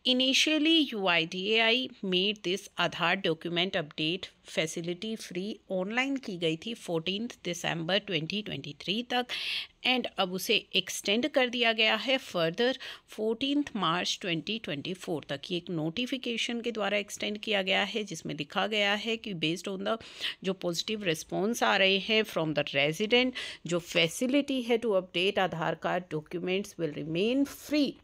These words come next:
online on My Aadhaar portal पर ऑनलाइन फ्री रहेगी फोर्टीन्थ मार्च ट्वेंटी ट्वेंटी फ़ोर तक। अभी फोर्टीन्थ मार्च तक, अ, जो है there is no fees for Aadhaar card update online। अगर आप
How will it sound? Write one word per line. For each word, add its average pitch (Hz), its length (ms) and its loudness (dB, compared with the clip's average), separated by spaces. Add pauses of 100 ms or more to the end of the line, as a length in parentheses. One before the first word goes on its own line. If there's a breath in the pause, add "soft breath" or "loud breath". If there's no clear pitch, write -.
online 226 460 2 (420 loud breath)
on 196 220 -2
My 202 320 2
Aadhaar 240 480 0
portal 185 360 -2
पर 196 200 4 (140)
ऑनलाइन 156 440 0
फ्री 180 360 -6
रहेगी 233 520 2
फोर्टीन्थ 208 640 -2
मार्च 170 380 -2
ट्वेंटी 160 400 -4
ट्वेंटी 156 420 -4
फ़ोर 185 320 -4
तक। - 320 -14 (960 soft breath)
अभी 240 500 6 (140)
फोर्टीन्थ 220 540 2
मार्च 208 420 2
तक, 226 160 4 (600 loud breath)
अ, 185 200 4
जो 165 220 0
है 208 220 0
there 160 240 2
is 170 300 -4 (240)
no 220 440 4
fees 208 320 0
for 185 220 0 (100)
Aadhaar 170 460 2 (120)
card 165 200 2
update 160 800 -4
online। 170 400 -4
अगर 160 180 -2
आप 156 200 -6